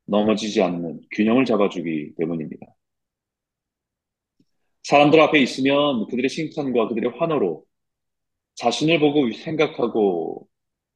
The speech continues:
착각합니다. 마치 자신이 대단한 능력자인 것으로, 또 탁월한 사람으로. 그러나 하나님 앞에서는, 홀로 서는 사람은 하나님 앞에서 자신이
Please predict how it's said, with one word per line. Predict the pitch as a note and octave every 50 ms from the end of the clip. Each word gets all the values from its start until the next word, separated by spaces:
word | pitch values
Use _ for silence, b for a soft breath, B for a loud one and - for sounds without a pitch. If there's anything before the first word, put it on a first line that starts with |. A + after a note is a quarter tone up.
| _ _ _ _
착각합니다. | - - D3+ - D#3 C#3 - C3+ A2 F#2 E2+ D#2+ - E2+
마치 | - F2+ F#2+ - D3
자신이 | C3+ - B2+ A#2 - - B2+ C3+ B2+ A#2 G#2 F#2 -
대단한 | - G2 F2+ A2 A2 A2+ G2
능력자인 | F2 F#2+ G2+ A2+ B2+ A#2+ A#2+ - C3 B2 A2 G2+ G2+ F#2+
것으로, | F#2+ F#2 - - _ _ - - - - G#2 G#2 C3 E3+ G3 _ _ _ _ _ _ _ _ _ _ _ _ _ _ _ -
또 | - -
탁월한 | - - F3 E3 E3 E3+ E3+ E3+ D#3+
사람으로. | E3 D#3+ D3+ D3 C#3 C3 A#2 A2 G2 F#2+ E2+ D2+ - - _ _ _ _ _ _ _ _ _ _ _ _ _ _
그러나 | _ - G2+ G2+ G#2+ A2+ A2+
하나님 | A2+ C3+ C3+ C#3 C#3+
앞에서는, | C3 - - A2 - A2+ G2 G2+ G2+ G#2 G2 F#2 F2 D#2+ D2+ C#2+ - _ _ _ _ _ _ _ _ _ -
홀로 | D#3+ D#3+ E3 D#3+ D#3
서는 | D#3 D#3 D3 D3 C#3+ C3+
사람은 | - B2+ A2 G2 F#2 B3 C4+ - F3 D2 - - - _ _ _ _ _ _ _ _ _ _ _ _ _ _ _ _ _ - -
하나님 | - F3 F3 F3 F3+
앞에서 | E3+ E3+ E3+ D#3+ E3+
자신이 | E3 - C#3 C3+ - D#3 C#3 A2+ A2+ G#2+ G#2+ G#2